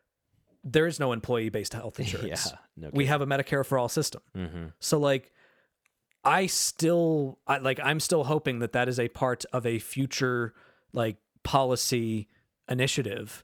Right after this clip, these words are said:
Speaker 2: Yep.
Speaker 1: And if it were, then, you know, that kind of takes this away. So I, I, I mean,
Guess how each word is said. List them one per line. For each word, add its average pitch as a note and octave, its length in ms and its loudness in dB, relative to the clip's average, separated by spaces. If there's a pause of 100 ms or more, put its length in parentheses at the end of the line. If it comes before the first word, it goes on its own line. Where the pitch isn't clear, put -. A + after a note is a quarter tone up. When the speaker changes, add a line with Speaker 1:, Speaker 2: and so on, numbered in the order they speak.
(160)
Speaker 2:
Yep. D#2 220 -8 (180)
Speaker 1:
And C3 680 0 (580)
if D3 160 2
it B2+ 100 0
were, F#3+ 400 2 (240)
then, C3+ 480 -2 (1000)
you D3 100 0
know, B2 240 -2 (840)
that C3 180 2
kind C#3 160 0
of B2 160 -2
takes C3 280 -2
this B2+ 180 -2
away. B2 280 0
So B2+ 240 0
I, B2+ 120 0 (920)
I, - 300 -4
I C#3+ 60 -2
mean, B2+ 360 -2